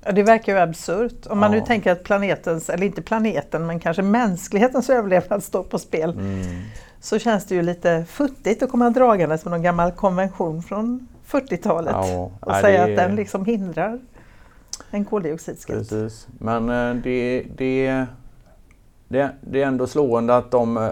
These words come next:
Speaker 2: internationella aktörer som jobbar med de här frågorna, de har, de har valt, de har inte valt att ge sig på den här. Eh, utan de har valt till exempel då det här nya styrmedlet med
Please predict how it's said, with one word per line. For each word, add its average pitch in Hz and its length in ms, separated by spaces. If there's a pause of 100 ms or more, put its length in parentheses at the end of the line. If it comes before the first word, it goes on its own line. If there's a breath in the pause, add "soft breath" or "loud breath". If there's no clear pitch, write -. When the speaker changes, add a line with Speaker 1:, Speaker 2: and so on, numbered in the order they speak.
(240)
Speaker 2:
internationella 113 760
aktörer 95 520
som 104 240
jobbar 95 300
med 120 120
de 135 80
här 123 100
frågorna, 98 480
de 110 260
har, 120 280 (220)
de 113 180
har 123 120
valt, 104 380 (280)
de 110 140
har 127 100
inte 143 380
valt 104 440
att 90 200
ge 98 140
sig 92 160
på - 260
den 98 200
här. 65 200 (720 soft breath)
Eh, 101 380
utan 104 260
de 104 160
har 104 80
valt 92 280
till 95 140
exempel 87 480
då 87 160
det 87 120
här 80 180
nya 78 320
styrmedlet 76 840
med 73 220